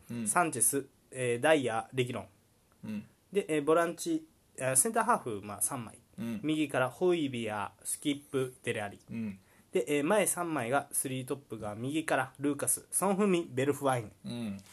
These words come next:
Speaker 2: 一方、マンチェスター・シティ、えー、ゴールキーパーが、えーと、エデルソン。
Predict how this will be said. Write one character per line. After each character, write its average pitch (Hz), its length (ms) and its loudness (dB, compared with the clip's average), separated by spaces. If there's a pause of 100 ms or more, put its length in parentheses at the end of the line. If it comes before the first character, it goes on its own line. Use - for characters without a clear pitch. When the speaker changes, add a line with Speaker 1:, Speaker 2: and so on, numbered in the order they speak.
(500)
Speaker 2:
一 143 160 -8
方、 185 220 6 (160)
マ 143 160 0
ン 143 60 -2
チ 143 100 -6
ェ - 20 -4
ス - 80 2
タ 123 100 -4
ー・ - 20 -6
シ - 160 2
テ 160 60 2
ィ、 131 220 2 (760)
え 127 100 -4
ー、 - 20 -4
ゴ 151 120 2
ー - 20 4
ル 170 80 -2
キ 180 100 -2
ー 151 100 -2
パ 123 80 0
ー 117 200 -2 (320)
が、 147 220 2 (100)
え 113 280 -6
ー - 40 -20
と、 104 200 -8
エ 127 80 -6
デ 139 120 2
ル 127 80 -4
ソ 104 140 -6
ン。 95 40 -16